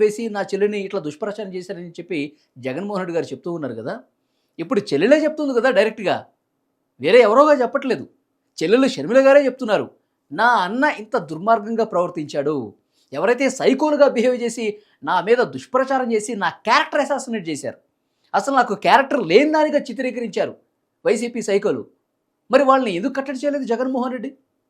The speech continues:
ఇది వాస్తవం కాదా అని చెప్పి ప్రశ్నించారు. మరి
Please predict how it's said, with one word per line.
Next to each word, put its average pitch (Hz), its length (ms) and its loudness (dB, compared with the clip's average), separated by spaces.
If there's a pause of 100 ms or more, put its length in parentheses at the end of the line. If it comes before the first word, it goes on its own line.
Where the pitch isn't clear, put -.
(1160)
ఇది 233 160 -2 (280)
వాస్తవం 254 380 2 (100)
కాదా 226 260 2
అని 214 100 -6
చెప్పి 226 140 -8 (100)
ప్రశ్నించారు. 139 440 -14 (340)
మరి 127 100 -6